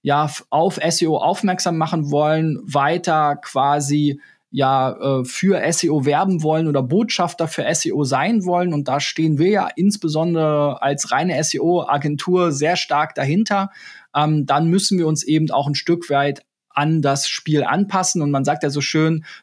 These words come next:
"Don't hate the player, hate the game", ja. Ähm, wir machen die Regeln halt nicht. Das machen am Ende die Entscheider. Und wir müssen eben versuchen, mit denen natürlich offen und ehrlich zu kommunizieren. Das heißt ja auch nicht, dass wir irgendwas verschweigen, dass wir verschweigen, dass ein Sichtbarkeitsindex jetzt natürlich keine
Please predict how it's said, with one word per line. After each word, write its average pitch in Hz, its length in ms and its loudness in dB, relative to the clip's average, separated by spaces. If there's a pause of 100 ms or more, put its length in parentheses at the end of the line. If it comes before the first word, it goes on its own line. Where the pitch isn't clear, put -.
"Don't 156 260 2
hate 151 240 -2
the 147 60 -2
player, 165 540 0
hate 160 280 -2
the 139 100 0
game", 190 480 0
ja. 156 260 -2 (400)
Ähm, 143 440 2
wir 151 100 2
machen 160 220 2
die 143 80 2
Regeln 131 360 2
halt 127 160 0
nicht. 160 400 -2
Das 139 160 0
machen 147 300 0
am 127 160 0
Ende 170 220 2
die 147 100 2
Entscheider. 147 720 0 (340)
Und 147 320 0
wir 151 120 4
müssen 160 240 2
eben 151 160 2
versuchen, 151 480 0
mit 135 180 0
denen 175 220 6
natürlich 175 420 0
offen 320 240 2
und 185 180 0
ehrlich 247 280 0
zu 180 100 -2
kommunizieren. 135 540 0
Das 127 180 -2
heißt 185 240 -2
ja 175 80 2
auch 156 60 0
nicht, 170 240 -2
dass 147 160 -2
wir 131 100 -4
irgendwas 185 400 2
verschweigen, 147 640 0
dass 139 180 -2
wir 139 80 -2
verschweigen, 180 500 0
dass 151 140 0
ein 156 80 -2
Sichtbarkeitsindex 147 960 -2
jetzt 135 220 -4
natürlich 143 340 -2
keine 165 380 0